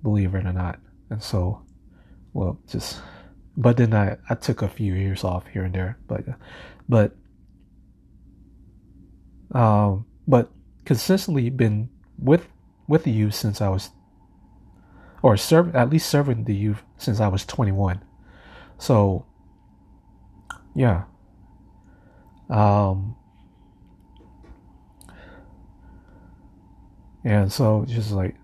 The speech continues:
and mind you, this is all volunteer <laughs> basis.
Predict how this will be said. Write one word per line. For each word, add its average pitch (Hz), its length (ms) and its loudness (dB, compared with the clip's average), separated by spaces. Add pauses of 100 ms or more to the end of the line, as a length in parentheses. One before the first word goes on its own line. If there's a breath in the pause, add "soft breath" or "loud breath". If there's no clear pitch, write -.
(180)
and 113 360 -2 (120)
mind 143 340 2
you, 117 100 2
this 151 200 2
is 123 140 2
all 101 180 4
volunteer 107 500 0
<laughs> - 20 -2
basis. 110 580 -2